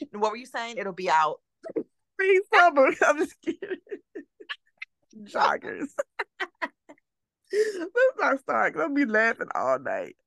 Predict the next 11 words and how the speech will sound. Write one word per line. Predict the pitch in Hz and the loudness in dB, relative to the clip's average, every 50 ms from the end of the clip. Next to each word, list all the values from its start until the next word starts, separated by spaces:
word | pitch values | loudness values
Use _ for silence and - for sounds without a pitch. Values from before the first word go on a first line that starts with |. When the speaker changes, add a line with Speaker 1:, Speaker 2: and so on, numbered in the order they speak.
| - | 0
Speaker 1:
Well, | - 285 302 302 294 | 4 6 6 8 8
Speaker 2:
Oh. | 285 | 8
Speaker 1:
that, | 285 262 226 226 - - _ - _ _ _ - 392 392 - 554 640 - - | 6 6 4 0 -12 -20 _ -20 _ _ _ 2 2 2 2 -2 -10 -2 2
but | 466 605 571 539 | 2 4 4 2
it'll | 587 587 269 | 2 2 -2
be | 240 269 285 262 | -2 0 2 4
out | 240 240 233 214 180 190 | 4 6 4 4 2 2
before, | 220 262 254 - 269 269 262 277 - - - - - | -2 -4 -2 2 2 4 4 4 0 -4 -20 -6 -2
before | 285 277 - - 311 302 | -2 -2 -2 -2 -8 -8
twenty | 302 - 285 269 262 | -8 -8 -10 -10 -10
twenty-three. | 247 - 269 247 247 247 _ - 233 240 220 - | -8 -8 -8 -8 -8 -10 _ -6 -4 -4 -4 -4